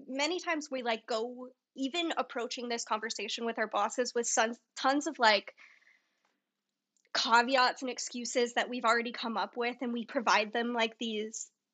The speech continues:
<laughs> these examples of, like, what I, maybe, blah, blah, blah, blah, and it's like, those are not working for you either. <laughs> It's, like, kind of like with sick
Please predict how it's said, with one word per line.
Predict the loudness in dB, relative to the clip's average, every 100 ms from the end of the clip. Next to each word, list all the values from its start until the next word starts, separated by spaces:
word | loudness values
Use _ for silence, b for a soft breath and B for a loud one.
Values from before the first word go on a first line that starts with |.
| _
<laughs> | _ _ _ 8
these | 8 8
examples | 4 4 6 6 6 2 -4
of, | -2
like, | 0 0 -2
what | -2 0 4
I, | 4 2 _
maybe, | 2 4 4 -2
blah, | -4
blah, | -4 -4 -4
blah, | -6
blah, | -4 -2 -4
and | -4 -4
it's | -4
like, | -6 -6
those | -4 -4 -2
are | -2
not | 0 -2
working | -4 -12 -14 -12
for | -12
you | -2 0 4
either. | 8
<laughs> | 6 6 -8 -16 -20 _ _ _ B B B B B
It's, | 6
like, | 8 8
kind | 6 6
of | 6
like | 2 2
with | -4
sick | -4 -6